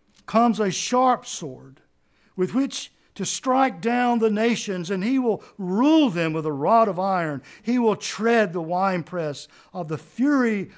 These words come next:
of the wrath of God Almighty, on whose robe and whose thigh he has a name written,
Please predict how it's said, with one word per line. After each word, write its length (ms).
of 160
the 100
wrath 520
of 260
God 320
Almighty, 720
on 180
whose 220
robe 380
and 120
whose 200
thigh 380
he 100
has 180
a 60
name 320
written, 380